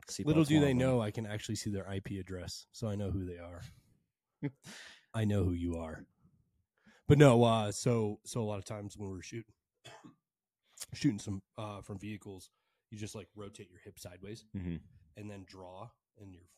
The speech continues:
Speaker 1: you're completely fine.
Speaker 2: Yeah. Yeah, it takes a lot of practice. So, I mean, if you, if you're not traditionally used to that, and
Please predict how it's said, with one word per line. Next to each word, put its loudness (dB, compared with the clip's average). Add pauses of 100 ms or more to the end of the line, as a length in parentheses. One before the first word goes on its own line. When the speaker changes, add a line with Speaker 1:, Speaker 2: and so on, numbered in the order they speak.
(160)
Speaker 1:
you're -12
completely -14
fine. -20 (160)
Speaker 2:
Yeah. -8 (1120)
Yeah, -6
it -16
takes -16
a -16
lot -12
of -20
practice. -16
So, -12
I -8
mean, -4
if -10
you, -4 (300)
if -14
you're -4
not -8
traditionally -12
used -12
to -10
that, -10
and -12